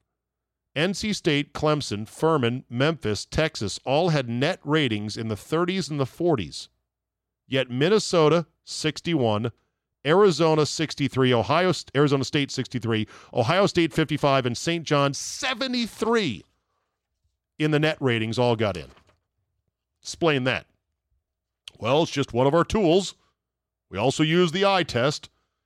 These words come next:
and we use the left leg shimmy test, which is if we stand up after sitting down around this board table for about eight hours, and our left leg just sort of, when we talk about a team, they're in.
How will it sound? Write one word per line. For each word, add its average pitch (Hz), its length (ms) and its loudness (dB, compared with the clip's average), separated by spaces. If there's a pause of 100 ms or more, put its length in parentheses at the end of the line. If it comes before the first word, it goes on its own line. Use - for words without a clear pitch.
(140)
and 98 140 -10
we 123 80 -2
use 147 260 4
the 127 120 2
left 151 340 0
leg 151 360 0
shimmy 160 360 0
test, - 400 -8
which 101 180 -10
is 110 220 -4
if 92 100 -10
we 101 100 -8
stand 170 380 -2
up 160 200 2
after 135 200 -2
sitting 156 340 -6
down 135 260 2
around 120 220 0
this 113 120 -4
board 127 320 0
table 90 380 -8 (500)
for - 80 -6
about 117 220 2
eight 127 160 2
hours, 98 400 0
and 101 80 -6
our 104 100 -2
left 143 280 -2
leg 135 240 -2
just 123 200 -6
sort 131 200 -4
of, 127 80 -2 (160)
when 143 520 -8 (360)
we 131 200 0
talk 147 260 0
about 151 180 2
a - 20 -2
team, 160 380 -6 (1000)
they're 113 320 2
in. 85 200 -4